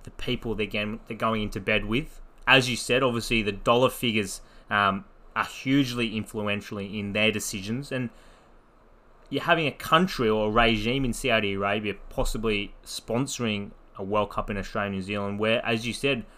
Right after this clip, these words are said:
women's rights over there are hugely controlled, um, and hugely problematic in, in a country where women face discrimination in marriage, divorce, inheritance, child custody rights, and, and f-, any females that, who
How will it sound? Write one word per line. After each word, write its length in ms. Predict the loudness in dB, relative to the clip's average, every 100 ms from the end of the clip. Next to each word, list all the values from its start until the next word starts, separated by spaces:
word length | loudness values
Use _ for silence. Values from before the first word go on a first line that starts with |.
| -4
women's 320 | 2 2 2
rights 400 | 2 4 4 4
over 180 | 0 0
there 260 | 0 -2 -2
are 100 | -6
hugely 680 | -10 -10 -4 0 0 0 -2
controlled, 680 | -4 -8 -2 2 2 0 -6 -20 -6 0
um, 140 | 2
and 140 | 2 -2
hugely 400 | 0 2 2 -2
problematic 680 | -4 -2 2 4 2 0 -6
in, 120 | -8
in 160 | -4
a 40 | -6
country 380 | -2 -4 -2 -2
where 100 | -2
women 380 | 0 0 -2 -4 -16
face 280 | -2 0 0
discrimination 600 | -4 -6 -2 0 0 0 -4
in 180 | 0
marriage, 540 | 4 6 6 2 -4 -4
divorce, 580 | -4 -2 -2 0 -2 -4
inheritance, 800 | -6 -2 0 0 -4 -12 -12 -18 -20 -4
child 340 | 4 6 6
custody 460 | 4 2 2 -4 0
rights, 360 | 0 0 -2
and, 140 | -8 -10 -14 -10
and 100 | -8
f-, 140 | -8 -2
any 160 | -2 0
females 440 | 0 4 4 2
that, 100 | -4
who 120 | -6